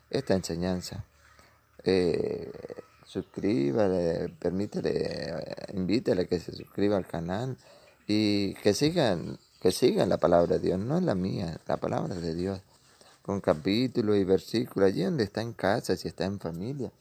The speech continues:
busque las Sagradas Escrituras y tomen un capítulo y el versículo, el versículo y estúdienlo, compártalo en familia. Vamos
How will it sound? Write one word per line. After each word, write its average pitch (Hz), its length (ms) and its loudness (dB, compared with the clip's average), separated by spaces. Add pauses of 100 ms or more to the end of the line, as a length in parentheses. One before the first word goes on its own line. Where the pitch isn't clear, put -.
(480)
busque 98 260 -2
las 87 160 2
Sagradas 85 500 0
Escrituras - 600 -2 (580)
y 175 260 0 (680)
tomen 123 400 12 (880)
un 87 260 -8
capítulo 123 640 -2
y 104 60 6
el 92 100 4
versículo, 139 720 -2 (340)
el 87 160 -2
versículo 107 540 -2
y 98 120 4
estúdienlo, 92 760 -4 (160)
compártalo 110 560 -2
en 85 120 -4
familia. - 460 -8 (720)
Vamos 175 380 8